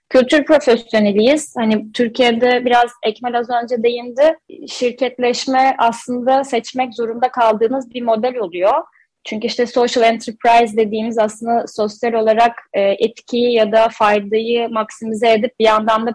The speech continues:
para kazanabileceğiniz ve bunu da maksimize edebileceğiniz girişimler ya da yapılar yok Türkiye'de tanımlanmış maalesef. Bunun da bir etken olduğunu düşünüyorum.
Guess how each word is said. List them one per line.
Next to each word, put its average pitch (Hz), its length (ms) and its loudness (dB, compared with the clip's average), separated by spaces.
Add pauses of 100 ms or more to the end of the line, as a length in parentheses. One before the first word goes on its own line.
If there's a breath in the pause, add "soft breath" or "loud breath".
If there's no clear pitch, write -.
para 226 200 -2
kazanabileceğiniz 220 960 -4
ve 214 140 0
bunu 226 160 -4
da 233 80 0
maksimize 208 760 -2
edebileceğiniz 208 840 -4 (380 soft breath)
girişimler 220 600 2
ya 208 160 2
da 220 40 4
yapılar 220 500 2
yok 254 340 -6
Türkiye'de 185 540 -6
tanımlanmış 180 680 -4
maalesef. 175 560 -2
Bunun 247 260 2
da 226 120 2
bir 185 60 2
etken 190 320 -4
olduğunu 175 500 -4 (140)
düşünüyorum. 175 600 -2